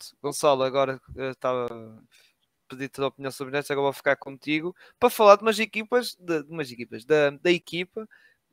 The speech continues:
que mais pediram, que foi o Utah Jazz. Lá está, ques-, por questões positivas, não é?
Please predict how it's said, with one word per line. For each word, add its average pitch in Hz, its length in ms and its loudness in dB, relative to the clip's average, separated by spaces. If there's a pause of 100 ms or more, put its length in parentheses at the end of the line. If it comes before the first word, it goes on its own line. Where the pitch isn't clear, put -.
(260)
que 233 120 -6
mais 220 320 2
pediram, 208 520 -2
que - 100 -20
foi 196 100 0
o - 40 -2
Utah 233 200 2
Jazz. 185 640 2 (120)
Lá 147 80 0
está, 143 360 0
ques-, - 240 -12 (440)
por - 120 -10
questões 170 460 0 (120)
positivas, 156 680 -8
não 123 160 -8
é? 160 140 -6